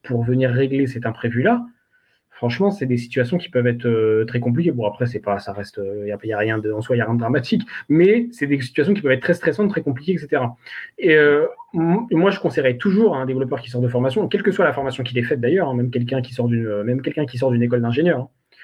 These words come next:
euh, je, je conseillerais toujours de passer au moins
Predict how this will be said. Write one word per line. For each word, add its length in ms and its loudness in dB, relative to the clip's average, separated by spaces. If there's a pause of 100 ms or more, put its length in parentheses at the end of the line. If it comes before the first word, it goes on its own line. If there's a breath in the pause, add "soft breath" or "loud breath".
(260 loud breath)
euh, 320 4
je, 320 0
je 160 0
conseillerais 440 0
toujours 360 0
de 80 -2
passer 480 2 (180)
au 120 4
moins 420 4